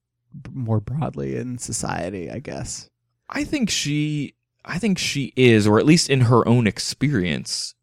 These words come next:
Speaker 2: right? She's not writing about people in the Midwest.
Speaker 1: Yeah, right.
Speaker 2: Um,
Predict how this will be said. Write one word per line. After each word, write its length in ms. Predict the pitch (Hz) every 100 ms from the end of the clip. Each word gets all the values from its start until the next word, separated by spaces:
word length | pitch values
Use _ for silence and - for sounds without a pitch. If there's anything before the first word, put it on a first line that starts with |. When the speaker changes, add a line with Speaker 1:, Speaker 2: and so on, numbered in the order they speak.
| -
Speaker 2:
right? 300 | 82 73 -
She's 160 | 117
not 180 | 127 120
writing 280 | 98 101 101
about 260 | 92 71 -
people 320 | 95 - 90
in 60 | 87
the 60 |
Midwest. 720 | 73 - 76 60 - - - _ _
Speaker 1:
Yeah, 320 | 120 113 98 -
right. 180 | 62
Speaker 2:
Um, 520 | 92 50 50 50 147